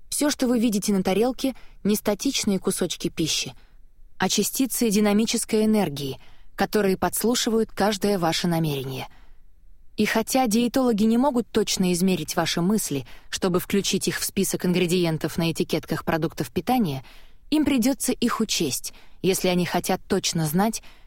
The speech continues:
как эта банка с фасолью или пачка макарон скажется на вашем здоровье. Энергия ваших мыслей поступает в организм вместе с кальцием и витамином D. Посмотрите документальный фильм Тома Шедьяка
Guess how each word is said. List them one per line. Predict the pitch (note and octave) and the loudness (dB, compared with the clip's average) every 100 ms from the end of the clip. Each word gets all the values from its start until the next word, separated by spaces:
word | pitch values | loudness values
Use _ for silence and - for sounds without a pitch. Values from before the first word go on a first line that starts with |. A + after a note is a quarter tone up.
| - | -6
как | - B3 - | -2 -2 -2
эта | - F3+ | -2 0
банка | E3+ E3+ E3 | 0 0 -2
с | - | -2
фасолью | F3 E3 B3 A#3+ D#3+ D3 - - - | -2 0 0 2 0 -4 -10 -10 -2
или | G3 F#3 | 0 0
пачка | G3 F3+ - F3 | 0 -2 -2 -2
макарон | E3+ F3 F#3+ A#3+ A3 - - | 0 2 2 2 0 -8 -12
скажется | - - G#3+ A3 A3+ - | -8 -2 0 0 -2 0
на | G3+ F3 | 2 2
вашем | D#3+ - F3 | 2 0 -2
здоровье. | D#3 E3 C#3+ C#3 C3+ - - - - - - - - - - - - | 0 0 0 -4 -10 -12 -18 -20 -20 -20 -18 -18 -16 -18 -18 -18 -2
Энергия | G#3+ B3 D4 A3+ A#3+ | 2 2 2 2 2
ваших | A3+ A#3+ G3+ - | 2 0 0 2
мыслей | A#3+ C4+ G3+ | 2 2 0
поступает | F3 F3+ - F#3 B3 A#3 | -2 -2 -2 0 2 2
в | G3 | 2
организм | F#3+ F#3+ G#3+ A#3+ A#3+ - - - | 2 2 4 2 2 -2 -10 -4
вместе | F3 G#3 A#3 - | 2 2 2 0
с | G3+ | -2
кальцием | - B3+ C4 - E3+ C#3+ C3+ - | 0 0 0 -2 -4 -4 -4 -2
и | |
витамином | F#3 F#3+ F#3 G3+ G#3 G3 E3+ | 0 2 2 4 4 2 0
D. | D#3 - - - - - - - - - - - - - | -2 -6 -16 -20 -20 -18 -20 -18 -18 -18 -20 -20 -20 -4
Посмотрите | G#3+ A3+ A#3 D4+ D#4 | 0 2 2 2 2
документальный | A3+ A3+ G#3+ G#3+ A#3+ A#3+ G#3 | 0 2 2 2 2 2 2
фильм | F#3+ - A3+ G#3 | 0 0 2 2
Тома | - G#3+ G3+ | 2 2 2
Шедьяка | - A3 G3 G#3 - | 0 0 2 0 0